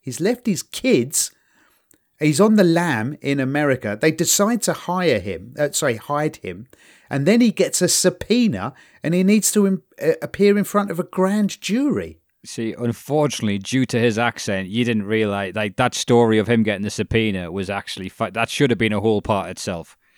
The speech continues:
Speaker 2: So this guy, like, so he's on the run. He, K G B's involved, or F S B it's now known as.
Speaker 1: F S B was the K G B, yeah.
Speaker 2: Yeah, and, uh,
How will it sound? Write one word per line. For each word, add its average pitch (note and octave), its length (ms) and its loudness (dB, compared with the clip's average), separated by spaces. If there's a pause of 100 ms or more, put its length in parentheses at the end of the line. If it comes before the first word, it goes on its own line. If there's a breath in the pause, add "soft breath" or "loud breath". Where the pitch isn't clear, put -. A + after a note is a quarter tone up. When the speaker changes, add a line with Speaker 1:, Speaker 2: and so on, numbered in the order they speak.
(360 soft breath)
Speaker 2:
So A#2+ 140 0
this A2 180 0
guy, C3+ 420 2
like, B2 180 -2
so B2 200 2
he's C#3+ 220 4
on D3+ 120 4
the A#2+ 100 2
run. G2+ 460 0
He, A2 260 -4 (540)
K D#3 200 4
G C3 200 2
B's C3 400 2
involved, B2+ 520 0
or G2+ 140 0
F A2+ 220 -2
S A#2 160 -2
B A2+ 180 -2
it's G#2+ 160 -6
now G#2+ 220 -2
known A2+ 300 0
as. A2 120 4
Speaker 1:
F A2 60 0
S G2+ 40 -12
B C3+ 200 6
was A2 200 -4
the - 80 -12
K B2+ 200 -4
G A2 160 -6
B, F#2+ 260 -10
yeah. G2+ 220 -6 (400)
Speaker 2:
Yeah, A2 200 -4 (200)
and, A2 540 -2 (200)
uh, G#2 220 -2